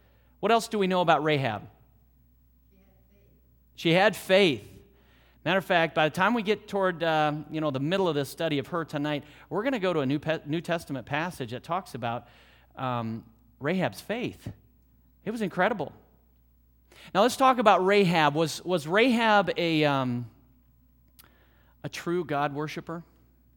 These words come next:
Now, wait, maybe I should say a true, uh, well, Yahweh worshiper, the God of the Bible. Was she that? No. Matter of fact, um, Rahab was an Amorite,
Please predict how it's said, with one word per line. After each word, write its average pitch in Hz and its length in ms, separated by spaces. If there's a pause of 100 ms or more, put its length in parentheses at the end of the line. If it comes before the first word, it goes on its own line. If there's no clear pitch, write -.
(540)
Now, 127 120
wait, 123 200
maybe 135 220
I 143 60
should 143 180
say 135 220
a 123 180
true, 139 540 (680)
uh, 117 440 (1080)
well, 127 400
Yahweh 139 540
worshiper, 104 640
the 131 80
God 135 220
of - 20
the 120 60
Bible. 120 240
Was 131 100
she - 140
that? 190 360 (760)
No. 127 320 (920)
Matter 190 220
of 208 80
fact, 156 480
um, 139 500 (580)
Rahab 160 880
was 156 220
an 151 100
Amorite, 139 680